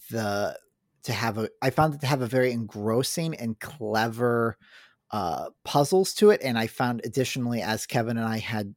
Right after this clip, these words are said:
previously reviewed their copy of Conspiracy,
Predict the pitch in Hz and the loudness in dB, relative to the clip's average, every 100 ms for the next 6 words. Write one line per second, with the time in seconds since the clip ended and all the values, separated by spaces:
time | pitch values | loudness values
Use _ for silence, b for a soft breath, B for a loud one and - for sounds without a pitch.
0 | _ _ - 147 123 117 113 - 113 104 | _ _ -4 2 2 2 -4 -4 -4 -2
1 | 104 98 110 107 104 104 - 110 107 - | -6 -6 -4 -2 -4 -6 -10 -8 -6 -4
2 | 107 104 110 104 - 110 - - 214 202 | -4 -2 -4 -4 -6 -10 -8 2 4 4
3 | - 117 | 2 -2